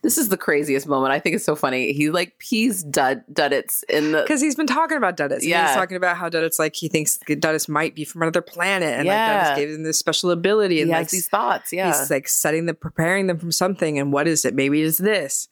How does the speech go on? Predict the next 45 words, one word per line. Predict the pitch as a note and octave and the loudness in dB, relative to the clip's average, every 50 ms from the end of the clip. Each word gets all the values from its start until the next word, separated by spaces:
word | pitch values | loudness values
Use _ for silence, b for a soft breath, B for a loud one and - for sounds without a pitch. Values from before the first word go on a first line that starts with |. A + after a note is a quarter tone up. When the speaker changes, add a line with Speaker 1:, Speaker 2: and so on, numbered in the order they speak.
| - - | -4 0
Speaker 1:
Mm-hmm. | D#3 E3 D#3+ D#3 E3+ G3 G#3+ G#3+ | 0 2 2 2 2 0 0 -2
Speaker 2:
Yeah, | - - D3 C#3+ D3 - _ | 0 0 0 0 -2 -4 _
don't | - D3+ D#3 D3+ - - | -2 -2 -2 -2 -6 -8
pee | - - D#3 | -6 -2 0
your | D3 C3+ C3 | 0 0 0
friend's | - - C3+ B2+ B2 C#3+ - | 0 0 0 0 0 -2 0
name | - B2+ C3 D3 | 0 0 0 2
in | D#3 D3+ | 2 0
the | D3+ C#3+ - | 0 0 -2
snow, | - - - - D3+ D3 D3 | -2 -2 -2 0 0 0 0
though. | D#3 D3 D#3+ E3+ | 0 0 0 -2
Speaker 1:
It's | D#3 - | -2 -2
so | - - D#3+ C#3+ C#3 C3+ | 0 0 2 2 2 0
weird. | C3 B2+ B2 A2 E2+ D#2+ - | 0 0 0 0 0 2 0
Speaker 2:
That | D#3+ D3+ D#3+ | 0 0 0
is | E3 D#3 - | -2 -2 0
really | D#3+ C#3 D3 | 0 0 2
Speaker 1:
So | D#3+ | 2
Speaker 2:
weird. | D#3 C#3+ C#3+ | 0 2 2
Speaker 1:
as | D#3+ F#3 G3+ | 0 0 0
he's | A#3 A3 G#3 - | -2 -4 -6 -6
peeing | - F#3 F3 D3+ D3 C#3+ D3 | -4 -2 0 2 2 0 0
Duddit's | C3+ C#3 B2 B2 A#2 - - - | 0 0 -2 -2 -4 -6 -4 -2
name | B2+ A2+ A2 A#2+ | 0 0 2 2
in | A#2+ A#2+ | 2 2
the | B2+ | 2
snow, | - - D#3 D3 C#3 C3+ C#3 - C3 B2 A2+ A#2 A2 G2 D#2+ - B B B B | 2 2 0 0 0 0 0 2 2 2 2 2 2 0 0 -2 B B B B
<laughs> | B B B B | B B B B
the | - D#3 | 0 0
shit | C#3+ - - - G#3 - | 0 0 0 0 0 0
weasel | - F3 D#3+ D3+ D3+ D3+ | 0 -2 0 2 2 2
has | D3 C#3+ B2+ | 2 2 2
made | C#3+ C3+ C3 C3 | 2 2 2 2
its | B2 - - C3+ | 0 -2 -2 0
way | C3 A#2 A2 - | 2 2 2 2
into, | - B2 C3 A#2 - - B2 A#2 | 2 2 0 0 0 0 2 2
like, | A2+ A#2 A2+ G2 - - | 2 2 0 -2 -4 -2
part | - C#3+ B2 B2 | 0 0 0 0
of | A2+ | 0
the | A#2+ | -2
snow, | A#2 - - - B2 A2 G#2+ G#2 G#2 G#2 - - | -4 -6 -4 -2 0 2 4 4 2 2 0 0
and | A#2 A#2 | 0 0
it | A#2 - - _ - | 0 0 -2 _ -4
comes | - - - - D3+ D#3 E3 D3 C#3+ | -2 0 0 2 0 0 0 0 2
out | C3 A#2 A#2 A#2 A#2 - | 2 4 4 4 2 0